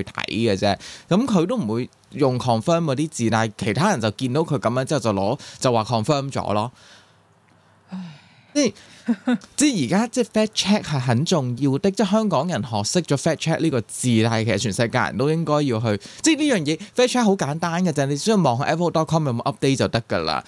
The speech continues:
Speaker 1: 好明顯係冇咯，同埋即係
Speaker 2: 永遠就係 consider the source。<laughs>
Speaker 1: 係啦，即係你個，即係而家啲人就係，即係冇咁冇，佢哋，佢哋總之就係要呃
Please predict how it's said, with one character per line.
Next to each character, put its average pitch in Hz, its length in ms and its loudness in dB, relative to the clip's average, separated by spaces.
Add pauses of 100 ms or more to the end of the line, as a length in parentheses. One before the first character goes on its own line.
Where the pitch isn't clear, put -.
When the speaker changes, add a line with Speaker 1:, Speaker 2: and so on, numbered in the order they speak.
(120)
Speaker 1:
好 - 100 -2
明 196 140 2
顯 135 160 -2
係 147 220 -2
冇 92 180 -2 (120)
咯， 117 380 0 (200)
同 135 120 0
埋 95 280 0 (300)
即 - 100 2
係 208 80 4
Speaker 2:
永 240 240 2
遠 240 60 -2
就 247 100 2
係 208 120 2
consider 262 800 0
the 233 120 0
source。 208 520 -2
<laughs> - 60 -12 (680)
Speaker 1:
係 160 180 4
啦， 185 80 2
即 208 140 -2
係 247 60 0
你 180 140 -2
個， 196 160 0 (120)
即 285 100 0
係 175 180 0
而 101 40 -2
家 202 140 2
啲 220 140 0
人 104 160 0
就 123 100 -2
係， 117 360 0
即 196 140 -2
係 139 300 2 (180)
冇 120 180 2 (180)
咁 170 80 2
冇， 120 380 -2 (100)
佢 190 140 4
哋， 190 260 0
佢 180 140 2
哋 170 140 2
總 160 180 0
之 208 100 -2
就 185 100 -2
係 151 80 2 (100)
要 120 460 -2
呃 - 60 -4